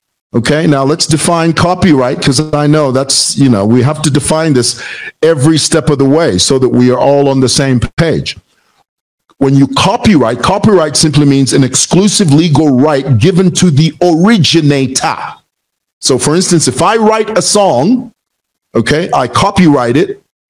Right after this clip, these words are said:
I go to the studio, legally, I say, "This is my song," and I do all the requirements, I fulfill all the statutory requirements that make that song my song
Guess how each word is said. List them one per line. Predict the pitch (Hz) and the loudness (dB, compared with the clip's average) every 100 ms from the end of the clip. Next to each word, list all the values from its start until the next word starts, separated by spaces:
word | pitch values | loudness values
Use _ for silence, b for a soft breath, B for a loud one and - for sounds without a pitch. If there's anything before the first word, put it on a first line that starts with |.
| - | -4
I | |
go | 113 147 | 0 0
to | 170 | 2
the | 170 | 0
studio, | - 180 160 165 165 - - | 0 2 4 2 2 -2 0
legally, | 120 160 151 165 165 - | 2 2 2 2 2 0
I | 127 | -2
say, | 123 151 143 | 0 0 0
"This | 139 117 175 | 0 0 0
is | 180 147 | 0 0
my | 147 151 | 0 0
song," | - 151 113 78 95 | -2 -2 -2 -2 -2
and | 117 | 0
I | 131 | 0
do | 113 135 131 | 2 2 2
all | 147 160 190 | 0 2 2
the | 185 | 2
requirements, | 180 180 - 170 143 131 113 127 - - B - | 2 2 0 0 0 0 0 0 -2 -6 B -4
I | 139 | -4
fulfill | 131 139 120 190 175 147 - | 0 -2 0 0 2 0 0
all | 147 185 | 0 2
the | 170 | 0
statutory | - 175 165 147 160 151 | 0 -2 -2 -2 0 2
requirements | 139 - 160 165 117 127 - B B B B B - | 2 0 -2 0 0 0 -2 B B B B B -4
that | 131 | 0
make | 135 151 190 151 | 2 2 0 -2
that | 170 - | -2 -2
song | - 147 147 | -2 0 0
my | 147 165 | 0 0
song | 175 - 220 190 101 85 82 | -2 0 0 0 0 -2 -4